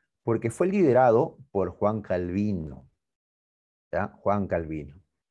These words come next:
¿Ya? Esa broma que siempre hacían, "Ah, tienes que ser calvo", ¿no? Pues, ¿ya? No. Es por el apellido Calvino. Este fue un teólogo francés.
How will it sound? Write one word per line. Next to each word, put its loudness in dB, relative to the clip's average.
¿Ya? 0
Esa -2
broma 2
que -12
siempre -4
hacían, 0
"Ah, -2
tienes -10
que -10
ser -6
calvo", 0
¿no? -12
Pues, -2
¿ya? -2
No. 0
Es -4
por 2
el 4
apellido 0
Calvino. -2
Este 0
fue -4
un -4
teólogo 4
francés. -8